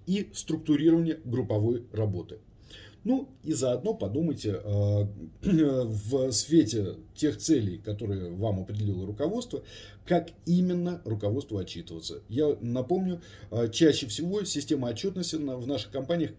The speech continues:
крайне неэффективна, она крайне неотлажена. Э, так что, э,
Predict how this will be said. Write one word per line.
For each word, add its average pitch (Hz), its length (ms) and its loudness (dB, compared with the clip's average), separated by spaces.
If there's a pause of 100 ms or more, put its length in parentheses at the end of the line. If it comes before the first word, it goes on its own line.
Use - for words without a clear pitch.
(160)
крайне 143 540 2
неэффективна, 107 800 -2
она 98 160 -4
крайне 139 340 0
неотлажена. 92 640 -4 (400)
Э, 113 320 0
так 190 140 0
что, 113 720 0
э, - 220 -12